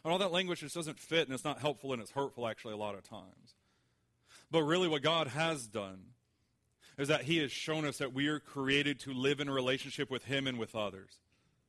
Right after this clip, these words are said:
That's why at the very beginning of our definition of what a Christian is, what the church should be, what a disciple is, Mark twelve, verses thirty and thirty-one, Jesus is asked, "What's the greatest commandment?" He says, "Love God with everything you have and love others as yourself."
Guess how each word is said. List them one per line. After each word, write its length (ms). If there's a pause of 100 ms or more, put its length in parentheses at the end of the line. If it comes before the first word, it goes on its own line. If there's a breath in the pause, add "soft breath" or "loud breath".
(380 loud breath)
That's 160
why 120
at 80
the 80
very 180
beginning 300
of 80
our 100
definition 500
of 100
what 120
a 20
Christian 480
is, 240
what 120
the 80
church 260
should 260
be, 320 (260 loud breath)
what 140
a 60
disciple 540
is, 160
Mark 240
twelve, 340
verses 300
thirty 240
and 100
thirty-one, 480 (260 loud breath)
Jesus 420
is 100
asked, 200
"What's 220
the 80
greatest 340
commandment?" 380
He 80
says, 240
"Love 320
God 240
with 160
everything 380
you 100
have 260 (300 loud breath)
and 120
love 200
others 260
as 140
yourself." 420